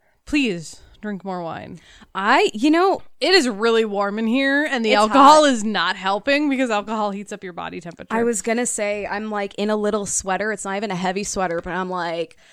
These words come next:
Speaker 1: I'm in, what
Speaker 2: ugh.
Speaker 1: is this called? What is the cold shoulder? I'm in a cold shoulder top, and I'm over here like,
Speaker 2: <laughs>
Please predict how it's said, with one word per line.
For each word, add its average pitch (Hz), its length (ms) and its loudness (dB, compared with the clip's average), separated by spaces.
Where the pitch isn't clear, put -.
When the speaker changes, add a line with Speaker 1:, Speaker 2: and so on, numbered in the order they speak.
Speaker 1:
I'm 269 220 0
in, 302 200 2
what 233 140 2
Speaker 2:
ugh. 277 80 -4
Speaker 1:
is - 60 -12
this 262 160 -8
called? 262 340 -4
What 233 160 -8
is 202 320 -14
the - 140 -16
cold 254 320 4
shoulder? 247 340 2
I'm 302 140 4
in 339 80 2
a 277 40 4
cold 302 380 2
shoulder 311 320 4
top, 240 280 4
and 247 80 0
I'm 247 120 2
over 254 180 2
here 262 140 0
like, 226 260 -2
Speaker 2:
<laughs> 98 100 -20